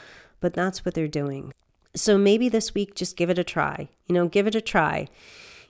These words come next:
If you're in a meeting, in a group where it's appropriate,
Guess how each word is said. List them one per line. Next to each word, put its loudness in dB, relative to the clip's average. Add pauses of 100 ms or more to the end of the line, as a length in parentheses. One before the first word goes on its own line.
If 0
you're 4 (140)
in 4
a 8
meeting, 6
in 0
a 2
group 0
where 4
it's -2
appropriate, -2